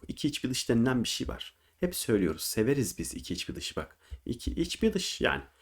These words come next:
Burada kırk beş varsa, orada da yetmiş beş varsa şurada otuz vardır tabii ki de. Şimdi sen kimsin? Yarıçapsın. Sen kimsin? Yarıçapsın. Sen ikizkenar bir üçgensin aslında.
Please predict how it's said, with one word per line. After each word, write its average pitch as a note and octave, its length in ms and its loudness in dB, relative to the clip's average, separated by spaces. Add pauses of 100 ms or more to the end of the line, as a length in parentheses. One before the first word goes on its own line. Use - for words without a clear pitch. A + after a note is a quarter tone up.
(260)
Burada D#3+ 180 4
kırk - 200 -4
beş - 180 0
varsa, - 320 0 (420)
orada C#3 240 2
da D3+ 60 6
yetmiş C#3 280 2
beş - 220 0
varsa - 280 -2
şurada - 260 -4
otuz - 300 -4
vardır G#2+ 320 -2
tabii - 200 -12
ki - 120 -12
de. D2+ 120 -6 (480)
Şimdi D3+ 200 0
sen D3+ 200 2
kimsin? F3+ 440 -2
Yarıçapsın. - 520 0
Sen - 280 0
kimsin? - 420 -4
Yarıçapsın. E2+ 580 -2
Sen - 220 -4
ikizkenar C#3 640 -2
bir A#2 60 2
üçgensin - 460 -2
aslında. - 440 -8